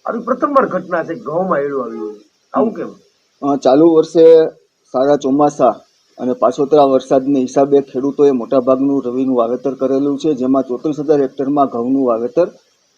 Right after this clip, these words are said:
Speaker 2: થયેલું છે. અ, ત્યારબાદ, અ, જિલ્લાના ખેડૂતોમાં એવી પ્રથાઓ છે કે કપાસ કાઢીને પણ એ ઘઉંનું વાવેતર અથવા ચણા પાકનું વાવેતર કરતા હોય છે, મોડું વાવેતર થોડુંક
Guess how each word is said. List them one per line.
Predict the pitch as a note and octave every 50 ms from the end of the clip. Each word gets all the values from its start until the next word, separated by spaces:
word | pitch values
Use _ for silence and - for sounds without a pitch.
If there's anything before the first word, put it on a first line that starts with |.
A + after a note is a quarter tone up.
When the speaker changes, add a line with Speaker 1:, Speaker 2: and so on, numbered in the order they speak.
| _ - -
Speaker 2:
થયેલું | C3+ C#3+ C#3+ C#3 B2+ A#2 G#2+ G2+
છે. | - A2 G#2 G#2 _ _ _ _ _ _ _ _ _ _ _ _ _ -
અ, | - C3+ C3+ C3+ B2+ C3 C3+
ત્યારબાદ, | C#3+ D#3 D#3+ E3 E3 E3 E3+ F3 E3 - - _ _ _ _ _ -
અ, | - D3+ D#3 D#3 D#3
જિલ્લાના | C#3+ B2+ C3 C#3 D#3+ E3 E3+ F3 E3+
ખેડૂતોમાં | E3 - D#3+ D#3+ E3+ E3 F3+ E3+ E3+ E3
એવી | E3 E3 F3
પ્રથાઓ | E3 - C#3+ C3+ - D#3 D#3+ E3 E3+ F3 E3+
છે | D#3+ E3 E3 G3 A3+ - _ _ _ _ _ _ -
કે | F#3
કપાસ | F3 F3+ - - - - F3 F3 E3+
કાઢીને | - - C#3+ C3+ D#3+ E3 F3 F3 F3
પણ | F3 F3+ F3 D#3+
એ | D3+ D3+ E3+ G#3 A3+ - _ _ _ _ _ _ _ -
ઘઉંનું | - C#3+ C#3+ D#3 F3 F3+ E3+
વાવેતર | D#3+ D3+ D#3 D#3+ E3 D#3+ E3+
અથવા | D3+ - E3+ E3
ચણા | E3+ D#3 C#3+ C#3+ C#3+
પાકનું | C3 C#3+ C#3+ D3+ D#3 D3+ C#3
વાવેતર | C3 B2+ B2+ C3+ C3 - G3+ A#3 - _ _ _ _ _ _ -
કરતા | - D3 D3 D3 D#3+ C#3
હોય | B2+ B2 B2 B2 B2
છે, | - - G3+ A#3+
મોડું | A#3+ D#3+ D3+ E3 F3 F3 F#3
વાવેતર | E3+ E3 D3+ C#3+ D3 C3+ D3+ C3
થોડુંક | - C3+ C3+ C3